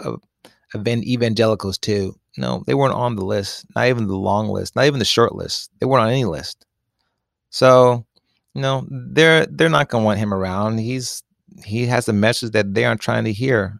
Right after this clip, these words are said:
You know, women are equal, children are important,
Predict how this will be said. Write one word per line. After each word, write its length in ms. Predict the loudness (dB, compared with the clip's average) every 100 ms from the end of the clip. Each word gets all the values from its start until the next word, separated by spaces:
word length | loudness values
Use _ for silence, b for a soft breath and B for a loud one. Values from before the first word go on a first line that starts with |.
| _
You 60 | -12
know, 220 | -10 -10 -10
women 240 | -4 -2 -2
are 80 | -2
equal, 540 | -4 -2 0 0 -4 _
children 420 | -8 -2 0 0
are 100 | -2
important, 680 | -2 -6 -2 -2 0 -4